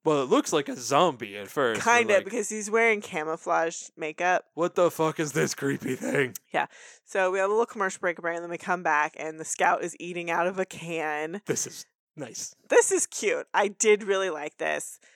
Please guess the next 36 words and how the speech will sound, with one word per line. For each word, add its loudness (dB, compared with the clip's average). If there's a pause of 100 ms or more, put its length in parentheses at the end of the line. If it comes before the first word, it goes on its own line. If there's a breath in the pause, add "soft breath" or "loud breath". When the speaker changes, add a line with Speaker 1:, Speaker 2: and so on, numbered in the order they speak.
(160)
Speaker 2:
Betty -2
and -6
Jughead -6
are -4
like, -6
"Don't -2
you 2
know 4
your 2
folks 2
are -2
worried 0
about 0
you?" 0
And -10 (520 soft breath)
the -16
scout -4
is -12
just -12
like, -10
"I'm -2
supposed 0
to -6
stay -2
hidden -8
until -10
Master -4
Doily -4
comes -12
back." -6 (300)
Uh, 6 (100)
he's -4
dead. -4 (360)
That's 2
a -4
lie. -8